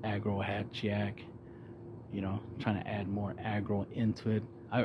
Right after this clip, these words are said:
I pretty much try to add aggro to every deck, but Hatchiak, I notice I, I barely have aggro in there,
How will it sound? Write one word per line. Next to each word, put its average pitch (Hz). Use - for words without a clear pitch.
I -
pretty 127
much 117
try 101
to 87
add 98
aggro 101
to 87
every 101
deck, 87
but 87
Hatchiak, 107
I 90
notice 107
I, -
I -
barely 101
have 92
aggro 98
in 104
there, 101